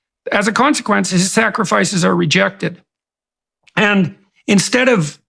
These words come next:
cluing the hell in and waking up and taking responsibility for his failure,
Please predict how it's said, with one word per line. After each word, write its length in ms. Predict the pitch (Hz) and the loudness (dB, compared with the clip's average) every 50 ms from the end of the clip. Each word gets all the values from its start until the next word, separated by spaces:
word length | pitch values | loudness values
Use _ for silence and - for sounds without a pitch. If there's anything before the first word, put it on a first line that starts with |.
| _ _ _ - | _ _ _ 0
cluing 300 | 233 254 262 254 240 214 | 2 4 4 4 4 4
the 80 | 208 | 4
hell 260 | 170 196 226 214 202 202 | 4 4 2 2 2 2
in 220 | 214 226 214 190 | 2 2 4 2
and 120 | 175 170 | 2 4
waking 360 | 180 196 196 190 190 185 170 175 | 2 2 2 0 0 0 2 2
up 300 | 185 180 170 170 - 208 | 2 2 0 -2 -2 0
and 160 | 175 170 156 | 0 0 2
taking 300 | 190 202 180 196 208 190 | 0 -2 0 0 0 0
responsibility 840 | 185 180 - - 190 185 185 175 - 175 190 190 190 185 180 185 165 | 0 0 0 0 0 0 0 -2 -2 -2 0 2 2 2 0 0 -2
for 180 | - 202 170 | -2 -2 -2
his 160 | 175 175 - | 0 -2 -2
failure, 640 | - - 233 240 240 226 190 156 151 170 190 185 | -2 -2 0 0 2 2 2 0 0 -2 -4 -8